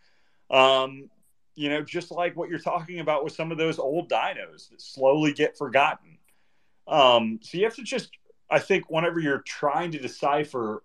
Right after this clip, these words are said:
what are going to be the forgotten <laughs> projects and what are gonna be the ones that have a chance of being those leaders into the next cycle, I think you have to look at the full picture of the project itself, from the,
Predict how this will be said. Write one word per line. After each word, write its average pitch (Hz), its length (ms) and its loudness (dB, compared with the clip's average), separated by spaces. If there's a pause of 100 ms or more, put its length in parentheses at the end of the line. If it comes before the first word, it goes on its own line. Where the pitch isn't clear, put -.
what 113 340 4
are 175 120 6
going 151 260 4
to 139 60 -2
be 139 120 0
the 131 100 2
forgotten 123 480 2
<laughs> - 100 4
projects - 640 4
and 117 160 -10
what 156 180 -2
are 156 80 -2
gonna 143 160 -4
be 131 120 -10
the 127 100 -4
ones 123 300 -6
that - 140 -16
have 123 140 -2
a 113 40 -20
chance 147 420 -12
of 104 100 -12
being 123 240 -8
those 110 200 -4
leaders 117 440 -6
into 117 160 -6
the 107 60 -4
next 107 280 -4
cycle, 113 500 -4 (380)
I 123 100 2
think 156 120 -2
you 175 80 4
have 160 100 0
to 147 100 0
look 131 360 2 (140)
at 120 320 4 (540)
the 113 760 -6
full 151 360 0
picture - 500 -6 (280)
of 135 140 6
the 135 80 -6
project 123 460 2
itself, 123 520 -4 (160)
from 113 580 -2 (160)
the, 107 520 -6